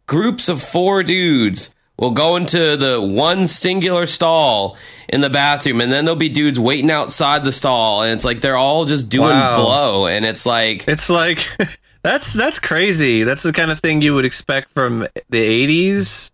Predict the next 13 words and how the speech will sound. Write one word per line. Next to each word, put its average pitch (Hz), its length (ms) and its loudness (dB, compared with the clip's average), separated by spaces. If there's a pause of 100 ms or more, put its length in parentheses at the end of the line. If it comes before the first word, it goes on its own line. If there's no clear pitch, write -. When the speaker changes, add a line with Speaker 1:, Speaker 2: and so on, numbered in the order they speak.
Speaker 2:
<laughs> - 120 -20
like, 123 140 -4 (100)
right 139 200 0
now. 147 540 0
Speaker 1:
Yeah, 190 300 4
I 131 120 4
know. 160 320 4
It's - 260 -2
like, 143 220 0
it's - 140 -2
like 139 180 2
that - 320 2
Speaker 2:
<laughs> 247 40 2